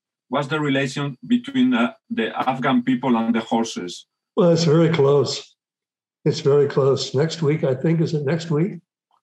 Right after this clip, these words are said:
Speaker 2: or the week after, we'll talk about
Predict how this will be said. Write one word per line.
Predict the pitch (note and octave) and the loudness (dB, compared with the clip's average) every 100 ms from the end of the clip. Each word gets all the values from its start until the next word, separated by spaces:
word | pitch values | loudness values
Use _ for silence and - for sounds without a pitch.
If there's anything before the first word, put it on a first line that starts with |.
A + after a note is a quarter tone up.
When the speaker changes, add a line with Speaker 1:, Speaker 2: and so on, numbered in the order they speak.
| _ _ _ _ - | _ _ _ _ 2
Speaker 2:
or | C3 C3 C3 A#2 | 4 4 4 4
the | A#2+ | 4
week | C3 C3 | 2 2
after, | C3+ D3+ - C#3 B2 | 2 2 0 0 2
we'll | B2 B2+ A#2+ A2+ | 2 2 0 -4
talk | - E3+ E3 | 0 0 0
about | C#3+ B2+ B2+ - | 0 0 0 -4